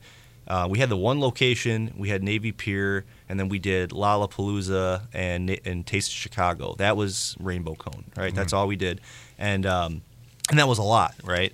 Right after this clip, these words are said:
Speaker 2: Oh,
Speaker 1: But
Speaker 2: Lollapalooza. How many? They get, like,
Speaker 1: Yeah.
Speaker 2: three hundred thousand people in there.
Speaker 1: Oh, yeah, it's busy. Yeah, it's a lot of fun. Um, so that's all we did. So he just really, our goal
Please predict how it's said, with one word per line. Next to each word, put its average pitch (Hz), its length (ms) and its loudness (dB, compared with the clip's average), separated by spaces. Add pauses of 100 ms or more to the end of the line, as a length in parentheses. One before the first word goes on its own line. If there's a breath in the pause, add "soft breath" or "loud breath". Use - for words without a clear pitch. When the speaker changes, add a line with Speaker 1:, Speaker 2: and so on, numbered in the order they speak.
(140)
Speaker 2:
Oh, 170 140 4
Speaker 1:
But 127 340 8
Speaker 2:
Lollapalooza. 117 580 -2
How 110 80 -4
many? 151 160 -4
They 113 240 -6
get, 131 160 -2
like, 113 180 -2
Speaker 1:
Yeah. - 100 -20
Speaker 2:
three 127 160 4
hundred 117 160 6
thousand 127 380 2
people 113 340 -4
in 87 80 -4
there. 82 80 2
Speaker 1:
Oh, 117 80 8
yeah, 113 240 4
it's - 180 -6
busy. 82 440 -2
Yeah, 87 140 -4
it's - 220 -8
a 76 80 -6
lot 90 140 2
of 90 80 -4
fun. 90 340 -2 (480 loud breath)
Um, 87 540 -2
so 101 400 6 (260 soft breath)
that's 156 180 4
all 175 140 8
we 147 80 4
did. 143 180 4
So 117 120 2
he 170 160 2
just - 260 -4
really, 143 340 4
our 123 200 4
goal 110 500 4